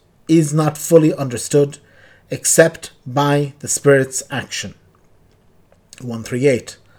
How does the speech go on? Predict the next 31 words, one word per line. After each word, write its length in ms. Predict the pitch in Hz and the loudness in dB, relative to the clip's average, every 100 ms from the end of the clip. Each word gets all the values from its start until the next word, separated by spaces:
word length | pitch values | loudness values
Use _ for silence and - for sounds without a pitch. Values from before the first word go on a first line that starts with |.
| _ _ _ _ _ | _ _ _ _ _
The 80 | 120 | -2
Church 300 | - 170 165 | 6 6 6
accepts 460 | 147 - 185 170 143 | 0 0 0 0 -2
and 160 | 131 | 2
venerates 540 | 147 165 160 147 - - | 2 4 4 4 0 -8
as 400 | 139 139 135 - | -4 -2 -2 -6
inspired 720 | 131 - 160 143 120 131 - _ - - _ | -8 -6 -4 -2 -2 -6 -12 _ -20 -20 _
the 120 | - 127 | -8 4
forty-six 500 | 143 123 - 185 - | 4 6 2 0 0
books 280 | 165 165 | 0 0
of 100 | 151 | -2
the 60 | 127 | -2
Old 200 | 117 113 | -4 -2
Testament 480 | 143 156 - 170 170 | 0 0 0 -4 -4
and 140 | 143 | -8
the 60 | 123 | -8
twenty-seven 580 | 135 123 - 147 143 131 | -8 -4 0 0 0 -2
books 260 | 143 - | -2 -4
of 100 | - | -8
the 100 | 123 | -6
New. 280 | 117 107 92 _ _ _ _ _ _ _ _ | -4 -6 -8 _ _ _ _ _ _ _ _
One 180 | 101 101 | -12 -10
three 200 | - 117 | -6 -4
nine. 360 | 127 107 98 | -4 -6 -8
The 60 | 104 | -10
four 280 | - 151 147 | 2 6 6
Gospels 720 | 151 160 - 190 202 196 - _ _ _ _ | 4 2 0 -4 -4 -8 -14 _ _ _ _
occupy 600 | 120 143 - 151 147 151 | -4 -4 2 2 2 0
a 180 | 156 151 | 0 -2
central 420 | - 160 160 156 | 0 0 2 0
place 580 | 139 151 156 170 - - | -2 2 2 0 -4 -12